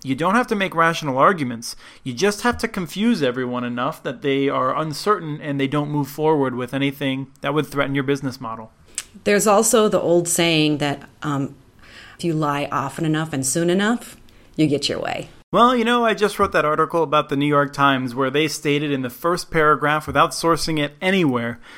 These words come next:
Speaker 1: that ninety-eight percent of Americans have access to high-speed broadband networks. It's a stat that's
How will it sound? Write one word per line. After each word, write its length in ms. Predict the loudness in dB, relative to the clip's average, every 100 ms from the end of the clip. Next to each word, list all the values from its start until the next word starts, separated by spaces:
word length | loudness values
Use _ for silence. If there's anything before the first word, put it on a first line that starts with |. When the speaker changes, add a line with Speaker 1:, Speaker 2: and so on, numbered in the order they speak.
| -8
Speaker 1:
that 120 | -2
ninety-eight 480 | 2 2 2 2 0
percent 300 | -2 -4 -4
of 80 | -2
Americans 600 | -2 -2 -2 -4 -10 -12
have 340 | -8 -2 0 0
access 680 | -4 -4 -4 -4 -6 -8 -14 -20 -16
to 200 | -4 -2
high-speed 760 | 0 4 4 4 -4 -2 -2 -2
broadband 500 | -4 -4 -4 -6 -6
networks. 560 | -8 -10 -16 -18 -20 -20 _ _ -4
It's 180 | -2 0
a 60 |
stat 440 | -2 -4 -4 -4 -4
that's 360 | -4 -6 -16